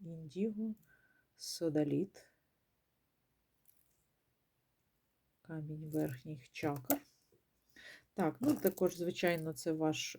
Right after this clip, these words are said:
е, улюблений сім чакр браслетик.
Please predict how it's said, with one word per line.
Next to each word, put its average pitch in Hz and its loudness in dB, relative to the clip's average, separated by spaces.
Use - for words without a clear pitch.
е, 170 -2
улюблений 160 0
сім 151 -6
чакр - -10
браслетик. 214 -4